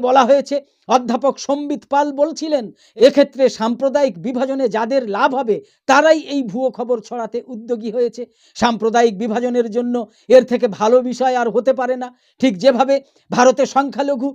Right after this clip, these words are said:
এবং সংখ্যাগুরুদের মধ্যে টেনশনকে নিজেদের পক্ষে রাজনৈতিকভাবে কাজে লাগানোর জন্য ভুয়ো খবর ছড়ানো হয়, ঠিক সেইভাবে, ঠিক সেইভাবে বাংলাদেশের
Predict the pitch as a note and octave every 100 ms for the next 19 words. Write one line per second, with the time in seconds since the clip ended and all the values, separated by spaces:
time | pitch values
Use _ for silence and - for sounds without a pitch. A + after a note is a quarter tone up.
0 | _ - A#3+ C4 - C4 C#4+ B3+ A#3 C4+
1 | D4 D4+ C#4+ D4 A#3 C#4+ C4 _ - C#4
2 | D4+ B3+ C#4+ C4+ C4 C4 C#4+ D#4 D4+ D4
3 | - C#4 B3 _ - A3 B3 A#3 D#4 -
4 | C#4 A#3 B3+ A3+ G#3+ A3 D4 D4 D4 C#4
5 | B3 B3+ A#3+ A#3 G#3 _ - F3+ A#3+ C4
6 | - A3+ A3+ G3+ G#3+ G#3 G3+ F3 F3+ -
7 | _ - A3+ - - D#4+ D4 F#3 D3+ A2+
8 | _ _ G#3+ G#3 - C#4 A3 G#3 F3+ -
9 | _ - A3 A#3 A3 G#3 G3+